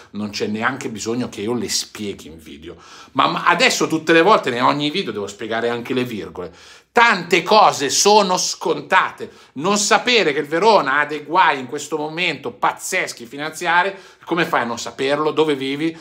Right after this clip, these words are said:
Su Marte? Vivi su Marte? Vivi su Marte? Eh? Oh, mamma mia, ragazzi, una roba allucinante, vabbè. Allora, il discorso è questo, avendo tutti questi problemi, devono far fuori i loro pezzi pregiati, tracciano un'opportunità, però ieri vi ho detto, tra i quattro e cinque milioni di euro, D'Amico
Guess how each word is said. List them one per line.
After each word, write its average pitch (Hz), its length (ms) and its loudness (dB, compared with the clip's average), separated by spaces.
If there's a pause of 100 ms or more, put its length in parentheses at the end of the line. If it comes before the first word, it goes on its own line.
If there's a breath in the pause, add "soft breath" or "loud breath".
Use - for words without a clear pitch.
(140 loud breath)
Su - 160 -4
Marte? 190 680 2
Vivi 135 220 -8
su 165 140 -4
Marte? 190 640 2
Vivi - 180 -20
su 127 140 -10
Marte? 165 640 2 (240 soft breath)
Eh? 123 260 -6 (540 soft breath)
Oh, 110 500 -2
mamma 90 440 -14
mia, 87 200 -20
ragazzi, 78 540 -18
una 80 160 -14
roba 78 160 -16
allucinante, 78 760 -20
vabbè. 80 340 -18 (800 loud breath)
Allora, 196 420 6
il 196 80 4
discorso 202 520 4
è 196 60 4
questo, 190 480 4
avendo 175 180 0
tutti 175 120 -4
questi 175 200 -4
problemi, 196 460 0
devono 170 580 -4
far 156 220 -6
fuori 165 300 -2
i - 20 -4
loro 160 180 2
pezzi 165 260 -4
pregiati, 175 420 -2
tracciano 165 400 -2
un'opportunità, 170 720 0
però 180 260 0
ieri 185 220 -4
vi 175 120 -6
ho 180 80 -2
detto, 175 400 -2
tra 143 140 -4
i 143 60 -10
quattro 185 300 2
e - 20 -10
cinque 170 220 -8
milioni 175 220 -6
di 190 100 -6
euro, 208 160 0
D'Amico 185 680 -4